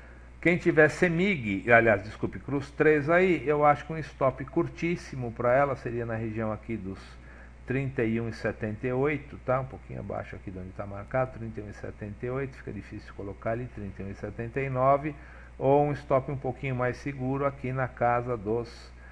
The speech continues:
trinta e um e treze, tá? Pra quem vem carregando esse papel há muito mais tempo, pode colocar um stop aqui, olha,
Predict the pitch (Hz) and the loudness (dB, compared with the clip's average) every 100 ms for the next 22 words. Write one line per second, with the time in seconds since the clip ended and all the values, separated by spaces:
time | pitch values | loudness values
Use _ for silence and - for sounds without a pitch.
0 | - - - - - 123 135 131 117 120 | -20 -20 -20 -18 -6 -4 -2 0 0 0
1 | 127 120 107 101 90 - - - 117 117 | -2 -2 -2 0 -2 -6 -6 0 0 0
2 | - - 131 131 185 185 156 160 139 127 | -10 -2 -2 2 0 2 0 -2 0 0
3 | 117 120 113 - 113 120 113 113 147 156 | 0 -2 -2 -4 0 0 2 2 0 0
4 | 143 135 107 107 - - 151 123 - 82 | -2 -4 -2 -4 0 2 2 0 -6 -12
5 | - - - - - 107 117 117 127 117 | -14 -18 -18 -18 0 2 2 2 -2 0
6 | 123 123 - - 117 117 127 - 143 123 | -2 -4 -4 0 0 0 -6 -6 -2 0
7 | 85 71 | -2 -4